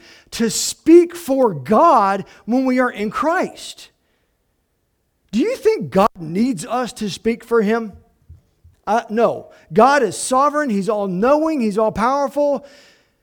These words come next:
He can save who he wants to save, but he uses us, very mortal, infi-, finite beings,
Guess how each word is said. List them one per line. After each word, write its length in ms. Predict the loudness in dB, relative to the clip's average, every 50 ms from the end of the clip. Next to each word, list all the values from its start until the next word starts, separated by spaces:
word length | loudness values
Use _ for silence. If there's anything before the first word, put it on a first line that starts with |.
| _ _
He 160 | 2 4 4 4
can 120 | 2 0
save 280 | 2 4 4 4 6 4
who 220 | 4 4 4 4
he 100 | 2 2
wants 300 | 0 0 -2 -4 -6 -8
to 100 | -10 -10
save, 280 | -4 0 0 0 0 0
but 220 | 0 -2 -2 -4
he 540 | -6 0 4 6 6 6 6 4 4 2 2 0 _
uses 220 | -8 -8 -6 -6 -6
us, 640 | -4 -2 -2 -2 -2 -2 -6 -10 -12 -12 -14 -16 -20 _ _ _ _ _ _ -10
very 400 | -2 2 2 4 4 2 0 0
mortal, 800 | -2 -2 -2 0 2 4 6 6 6 4 4 2 2 0 -4 -8 -18 -20 -20 _ _ _ _
infi-, 540 | 0 2 2 0 0 -4 -6 -6 -8 -10 -10
finite 540 | -6 -2 0 0 2 2 2 0 0 0 0
beings, 420 | 0 0 2 0 0 -2 -4 -6